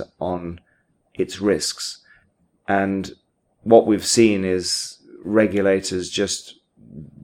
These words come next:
rubber stamping G M left, right, and center. Even in Europe, we've seen the European Food Safety Authority rubber stamping G M. And, and of course, now they've recently decided to,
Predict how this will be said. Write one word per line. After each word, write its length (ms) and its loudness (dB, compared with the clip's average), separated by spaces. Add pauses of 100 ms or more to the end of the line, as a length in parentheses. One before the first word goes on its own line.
(120)
rubber 360 4
stamping 760 -4 (180)
G 220 -4
M 380 -6 (100)
left, 320 -4
right, 180 -4
and 120 -10
center. 400 -6 (420)
Even 320 4
in 120 2
Europe, 440 4 (840)
we've 240 -2
seen 540 -4 (360)
the 120 0
European 440 0
Food 220 -6
Safety 340 -2
Authority 640 -8 (340)
rubber 300 -2
stamping 580 -6
G 240 -4
M. 300 -8 (380)
And, 380 -2
and 240 -10
of 100 -12
course, 320 -2
now 240 -4
they've 160 -4
recently 600 -4
decided 680 -6
to, 280 -2